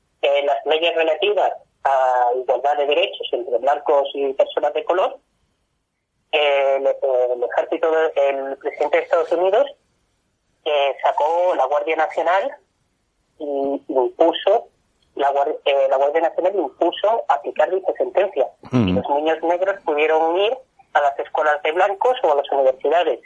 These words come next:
Speaker 1: Es, eh, es decir, a colación o quedando fuera el, el tema judicial o la, o la judicialización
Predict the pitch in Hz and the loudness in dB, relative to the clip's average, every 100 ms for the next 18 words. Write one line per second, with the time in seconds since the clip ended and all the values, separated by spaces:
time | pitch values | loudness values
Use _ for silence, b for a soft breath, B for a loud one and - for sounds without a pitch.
0 | _ _ _ _ _ _ _ _ - 170 | _ _ _ _ _ _ _ _ 0 2
1 | 190 - - 160 143 139 147 - 302 _ | 0 -4 -8 -2 -2 0 -2 -2 -10 _
2 | _ _ _ - - 151 151 - 180 214 | _ _ _ -2 0 2 2 2 0 0
3 | 233 - 147 156 175 - 190 214 247 - | 0 0 0 0 -4 -2 0 2 0 -4
4 | 147 135 131 127 139 - 139 156 156 165 | -6 -4 -4 -6 -10 -14 -8 -4 2 4
5 | 175 - 165 131 120 170 196 180 160 151 | 2 0 -4 -4 -4 0 2 4 2 2
6 | 147 135 - 156 139 135 131 - 143 139 | 2 2 0 -4 -2 0 0 -2 -14 -4
7 | - - - 180 226 | -2 -2 0 0 0